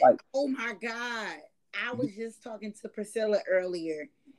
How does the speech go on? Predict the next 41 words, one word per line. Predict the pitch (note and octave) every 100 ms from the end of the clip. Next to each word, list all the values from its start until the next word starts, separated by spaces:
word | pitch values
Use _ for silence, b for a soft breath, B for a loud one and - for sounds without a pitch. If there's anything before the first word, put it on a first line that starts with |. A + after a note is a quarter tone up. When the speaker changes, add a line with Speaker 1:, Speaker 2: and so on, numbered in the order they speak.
| _
Speaker 2:
We | E3+ B3 D4
on | A#3 G#3 F#3+
Shade | - A#3 A3 A3+ G3+
Room, | E3+ E3+ C#3+
scroll, | - - G#3 G3 D#3+ D3
scroll, | - C4 F3 F3+
scroll, | - G3 F#3 E3 D#3+
just | - A3+ -
trying | C4 A3+ A#3
to | A3+
find | G#3+ G3+ G3 F#3+
content. | G#3 G3+ G#3 G#3 E3+ D3+
You | A3+
know, | C4 C4 C4 C4 _ _ _
it's | A3+ A3+
hard. | G#3+ F3+ F3 A#3+ G4 F#3 D3+ C3+ - _ _ _
Speaker 1:
And, | C3+ C#3
and | D3 C#3+
you | D#3+
don't | D3+
have | C#3 A2
to |
do | A2+ D#3
that. | F#3 - - -
You | B2
know |
what | C3+
I'm |
saying? | C3+ D3 C#3
Like, | B2 A2+ -
the | A2+
con-, | - D3+ -
like, | B2 A#2
the |
people | A2 E3 E3+ D3
that | B2
are |
here | B2 C#3
to | A#2+
support | D#3+ - D#3 C#3+ -
you | D#3 C#3+